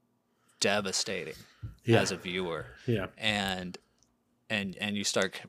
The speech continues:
Speaker 1: you know, connecting all the dots. And, man, I just found myself,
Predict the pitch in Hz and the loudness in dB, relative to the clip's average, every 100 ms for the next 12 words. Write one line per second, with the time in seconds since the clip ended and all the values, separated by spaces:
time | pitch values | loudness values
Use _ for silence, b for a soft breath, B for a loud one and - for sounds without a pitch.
0 | _ - 101 87 - 104 95 - 98 90 | _ -4 -2 -2 0 0 0 0 0 0
1 | 87 113 104 101 98 - - - - 101 | 0 4 6 6 4 2 -2 -2 -10 -4
2 | 95 92 87 87 90 - b b b b | -4 -4 -6 -8 -12 -18 b b b b
3 | b _ _ _ _ _ _ _ - _ | b _ _ _ _ _ _ _ -20 _
4 | _ _ - 123 117 107 131 151 170 147 | _ _ -4 0 4 4 4 4 6 6
5 | 123 113 127 113 107 | 6 6 6 6 4